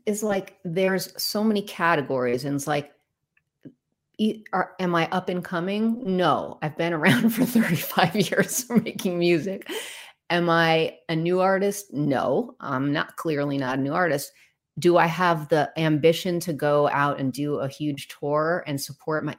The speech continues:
no, thanks. I'm, like, really happy here with my cat and my husband. So I don't want, so, but I'm making the, I,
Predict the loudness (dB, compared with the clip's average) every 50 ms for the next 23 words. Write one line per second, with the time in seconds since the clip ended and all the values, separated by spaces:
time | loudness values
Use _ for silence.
0 | _ -4 -2 0 2 4 4 4 4 2 0 -2 -2 -2 -2 -2 -2 -2 -2 -2
1 | -2 -4 -6 -6 -4 -2 0 0 0 0 0 0 -2 -2 -2 -4 -4 -4 -4 -4
2 | -6 -6 -8 -8 -8 -6 -2 0 2 2 2 2 0 -2 -4 -2 0 0 0 0
3 | 0 -4 -4 -4 -4 -4 -6 -12 -20 -20 -20 _ _ _ _ _ _ -6 0 4
4 | 6 8 8 8 6 4 4 2 2 2 4 4 4 4 4 4 4 2 0 -4
5 | -4 2 8 10 12 12 10 8 6 0 0 0 2 4 4 4 2 2 2 0
6 | -2 0 -2 -4 -4 -6 -8 -8 -4 -4 -2 -2